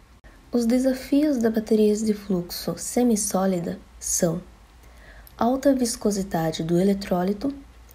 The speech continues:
isso acarreta em perdas de bombeamento, necessitando maiores exigências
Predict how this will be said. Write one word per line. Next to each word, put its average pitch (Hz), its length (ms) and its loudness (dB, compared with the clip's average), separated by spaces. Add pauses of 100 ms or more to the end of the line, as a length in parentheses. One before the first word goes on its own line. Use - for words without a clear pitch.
(280)
isso 202 420 0
acarreta 185 480 -2
em 190 140 2
perdas 247 540 2
de 226 100 0
bombeamento, 208 880 2 (640)
necessitando 196 760 2
maiores 190 640 0 (100)
exigências 220 920 4